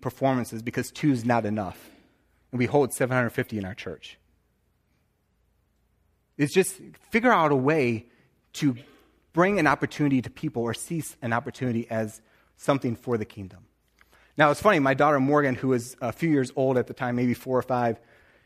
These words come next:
she was getting her hair cut shortly after we performed Joseph's Journey,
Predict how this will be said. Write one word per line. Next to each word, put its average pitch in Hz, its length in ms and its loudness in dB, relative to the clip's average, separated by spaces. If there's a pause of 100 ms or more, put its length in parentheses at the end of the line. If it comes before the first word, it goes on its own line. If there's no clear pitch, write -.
(140)
she - 140 -2
was 147 100 4
getting 165 140 4
her 135 120 2
hair 208 200 4
cut 127 360 0 (300)
shortly 160 320 2
after 131 300 0
we 127 220 0
performed 127 580 -2
Joseph's 127 380 -2
Journey, 104 360 -2